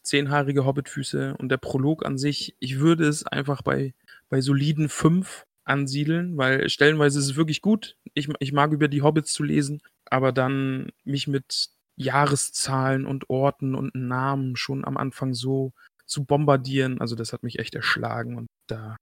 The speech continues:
da fällt's mir dann auch schwer, den, den Gedanken zu folgen. Wie sieht's bei dir aus?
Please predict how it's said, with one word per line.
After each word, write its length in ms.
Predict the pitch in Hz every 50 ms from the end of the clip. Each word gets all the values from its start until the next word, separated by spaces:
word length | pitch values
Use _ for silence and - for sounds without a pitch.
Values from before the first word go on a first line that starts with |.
| _ _ _
da 80 | - 117
fällt's 360 | - - 143 143 139 - -
mir 100 | 135 127
dann 140 | 127 123 117
auch 120 | 123 127
schwer, 540 | - - - - 131 127 127 127 123 123 123
den, 400 | 123 127 127 127 127 127 127 117
den 180 | 127 127 127
Gedanken 460 | 123 131 120 - 127 131 135 - 123 -
zu 120 | - 131
folgen. 480 | - - - 123 123 123 123 131 123 - _ _ _ _ -
Wie 100 | 175 151
sieht's 180 | 151 160 147 -
bei 80 | 151
dir 200 | 139 135 139 131
aus? 280 | 127 127 127 - - -